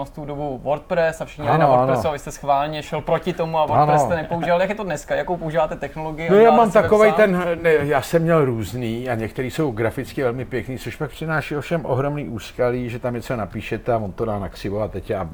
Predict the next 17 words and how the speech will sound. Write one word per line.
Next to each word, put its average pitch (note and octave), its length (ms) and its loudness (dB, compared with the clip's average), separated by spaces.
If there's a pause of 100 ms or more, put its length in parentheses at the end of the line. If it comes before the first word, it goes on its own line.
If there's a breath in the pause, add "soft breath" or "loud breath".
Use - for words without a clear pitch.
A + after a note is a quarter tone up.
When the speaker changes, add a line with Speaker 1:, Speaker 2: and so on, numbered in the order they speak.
Speaker 2:
se - 180 -6
zas G#2+ 220 -2
musím A#2+ 360 -4
učit, A2 260 -4
jak A2+ 120 0
to A#2+ 140 0
bylo A2 300 -2 (300 loud breath)
před A2+ 200 -6
třema A2+ 240 -6
nedělema, G#2+ 520 -4 (280 loud breath)
protože G#2+ 320 -6
to G#2 120 -10
má A2 160 -6
grafické G2+ 520 -6
ovládání F#2 540 -4
a F2 40 -10
to. G2+ 140 -14